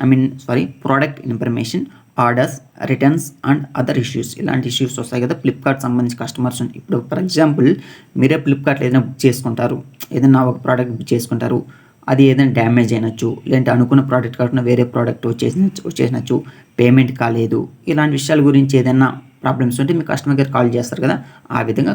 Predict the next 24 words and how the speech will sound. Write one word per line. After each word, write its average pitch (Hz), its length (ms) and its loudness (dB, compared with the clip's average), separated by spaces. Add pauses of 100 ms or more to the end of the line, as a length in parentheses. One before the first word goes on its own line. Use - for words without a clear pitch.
కస్టమర్స్కి 151 400 -2
ఏదైనా 139 200 2
ప్రాబ్లం 120 360 2
వస్తే - 220 -2
వాళ్ళకి 135 260 -2
ప్రాబ్లమ్స్ 127 420 -2
మీరైతే 120 360 -4
సాల్వ్ 117 200 -2
అయితే 120 160 -8
చేయవలసి 117 380 -2
ఉంటుంది. 143 220 2 (360)
మీకు 151 180 4 (280)
కంపల్సరీ 143 400 0 (100)
ట్రైనింగ్ 131 360 4
అయితే - 180 -6
ఇస్తారు, - 280 -8 (220)
ఓకేనా? 139 320 2
So, 139 60 0 (120)
ట్రైనింగ్ 123 320 2
ఇచ్చిన 120 160 -6 (100)
తర్వాతే 151 300 0 (100)
మీకైతే 117 400 -4 (760)
వర్క్ 135 220 0
అయితే - 140 0